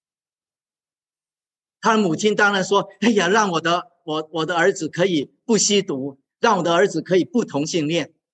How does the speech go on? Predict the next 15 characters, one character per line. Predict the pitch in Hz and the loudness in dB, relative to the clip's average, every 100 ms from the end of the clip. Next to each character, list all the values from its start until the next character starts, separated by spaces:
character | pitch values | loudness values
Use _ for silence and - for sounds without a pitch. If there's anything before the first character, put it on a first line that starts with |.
| _ _ _ | _ _ _
这 | 254 | -2
个 | 196 | 0
没 | 180 | 2
有 | 208 185 | 2 0
错。” | - 160 - _ _ _ _ _ _ _ _ _ _ _ _ _ _ _ _ _ _ _ | -4 -6 -6 _ _ _ _ _ _ _ _ _ _ _ _ _ _ _ _ _ _ _
但 | 277 277 | -2 0
是 | 285 | 0
这 | 330 | 0
位 | 302 233 | 2 2
母 | 202 180 | 0 -4
亲 | 240 277 | -2 -2
怎 | 220 | -2
么 | 214 | -4
祷 | 190 170 | -4 -2
告？ | 233 180 | -2 -4